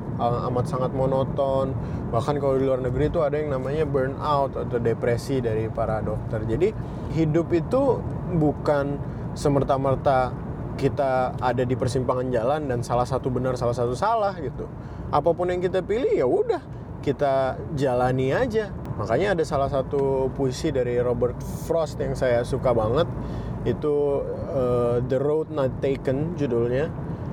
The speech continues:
Em, pada intinya, di, saya suka banget di akhir, eh,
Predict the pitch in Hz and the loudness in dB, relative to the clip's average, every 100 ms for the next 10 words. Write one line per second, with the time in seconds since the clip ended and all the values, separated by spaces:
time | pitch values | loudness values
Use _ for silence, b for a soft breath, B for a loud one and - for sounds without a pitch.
0 | - 110 110 113 117 - - - - 202 | -2 2 2 2 0 -4 -4 -4 -2 0
1 | 196 208 202 208 226 254 226 - 160 160 | 0 0 0 2 2 0 -2 -4 0 2
2 | 147 156 196 220 180 156 160 185 151 143 | 0 0 0 2 0 2 0 0 2 2
3 | 143 135 135 143 139 127 165 - - - | 2 0 0 0 0 -2 -4 -6 -8 -8
4 | - - | -4 -2